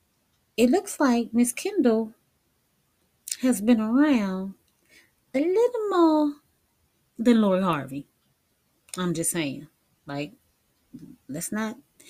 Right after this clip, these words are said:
sweep Kendall under the rug and put all this focus on Lori Harvey like she's doing something out of the ordinary when this is what young women in that age range do.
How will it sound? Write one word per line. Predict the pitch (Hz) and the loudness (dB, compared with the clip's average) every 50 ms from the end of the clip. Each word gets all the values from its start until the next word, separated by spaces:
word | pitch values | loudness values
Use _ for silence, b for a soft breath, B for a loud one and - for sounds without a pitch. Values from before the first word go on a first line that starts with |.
| B B B B | B B B B
sweep | B - - - 240 220 214 - | B -4 -2 0 0 0 -2 -4
Kendall | - 220 226 208 196 196 - - | -4 -4 -4 -2 -2 -4 -4 -2
under | 208 202 196 185 | -2 -2 -2 -2
the | 180 185 175 | -2 -4 -2
rug | 175 185 185 185 185 160 | -2 0 0 0 0 -2
and | 160 165 - - | -4 -6 -6 -4
put | 214 202 | -2 -2
all | 185 180 | 0 0
this | 175 185 185 - - B B B B B B B B - | -2 -4 -6 -8 -14 B B B B B B B B 0
focus | - 202 185 180 - 180 170 - | 2 2 2 2 0 -4 -4 -2
on | - 170 170 165 | -2 -2 0 0
Lori | 160 185 185 180 180 180 | 0 0 2 2 2 0
Harvey | 180 180 190 190 175 175 | -2 -2 -2 0 0 0
like | 165 165 160 - | 0 0 -2 -2
she's | - 202 185 160 | -4 -4 -4 -2
doing | - 175 175 170 | 0 0 0 0
something | 165 - 180 170 147 - | 0 0 -2 -2 -2 -2
out | 175 170 | -2 -2
of | 170 165 - | -2 -4 -4
the | - | -4
ordinary | - - 175 185 165 156 147 143 143 147 | 0 2 2 2 2 0 0 0 0 0
when | 147 147 143 143 151 | 0 2 2 2 2
this | 156 208 240 - 240 | 2 0 0 0 -2
is | 226 196 | -4 0
what | 196 226 233 233 - - _ _ _ _ _ _ _ - - | 2 2 2 2 2 -2 _ _ _ _ _ _ _ -10 -6
young | 247 202 208 208 208 | -2 0 2 2 2
women | 208 220 226 226 220 208 | 4 4 4 4 4 2
in | 202 202 | 2 2
that | 202 202 - - - | 0 0 -2 -4 -6
age | - 196 233 262 254 240 247 - - - - _ _ _ - - _ _ _ _ _ _ _ | -4 -2 0 2 2 0 0 -2 -4 -4 -6 _ _ _ -20 -20 _ _ _ _ _ _ _
range | - 175 180 175 180 180 175 170 - | -10 -6 -4 -2 -2 -2 -4 -6 -2
do. | - 220 277 269 180 156 160 | 2 4 4 4 2 0 -6